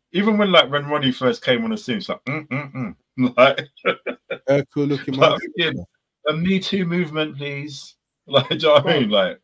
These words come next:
Speaker 1: I wasn't gonna
Speaker 3: But
Speaker 1: wanna
Speaker 3: you're
Speaker 1: complain
Speaker 3: there
Speaker 1: to
Speaker 3: with
Speaker 1: you,
Speaker 3: your
Speaker 1: but
Speaker 3: husband. That's the thing. It's not even that you're, you're moving reckless. You're moving there with your husband next to you, bro.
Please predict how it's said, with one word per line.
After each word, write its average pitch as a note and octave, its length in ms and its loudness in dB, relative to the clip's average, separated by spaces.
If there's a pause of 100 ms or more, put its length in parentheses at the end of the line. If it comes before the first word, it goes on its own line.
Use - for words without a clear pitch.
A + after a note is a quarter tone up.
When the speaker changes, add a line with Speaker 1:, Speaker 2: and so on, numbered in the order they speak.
(260)
Speaker 1:
I G#3+ 120 -12
wasn't G#3 220 0
gonna G#3+ 140 -2
Speaker 3:
But - 0 -
Speaker 1:
wanna - 0 -
Speaker 3:
you're F3+ 140 -4
Speaker 1:
complain A3 380 0
Speaker 3:
there C4 140 4
Speaker 1:
to C4 60 -4
Speaker 3:
with G#3+ 100 -6
Speaker 1:
you, A3+ 60 -2
Speaker 3:
your A3+ 80 0
Speaker 1:
but B3 280 -6
Speaker 3:
husband. C3 340 -8
That's A3+ 220 -2
the C4 80 -12
thing. A#3 180 -10
It's F#3+ 100 -8
not F4 100 -10
even C4+ 140 -10
that - 240 -8 (340)
you're, F3+ 180 -6
you're F#3+ 180 0
moving F3+ 400 -4
reckless. E3+ 420 -8
You're E3+ 100 -6
moving A3 380 -4
there G3 160 0
with D3+ 120 -8
your D3 120 -4
husband E3 440 -4
next F#3+ 320 -8
to E3 80 -18
you, C#3+ 120 -10
bro. A#2+ 320 -10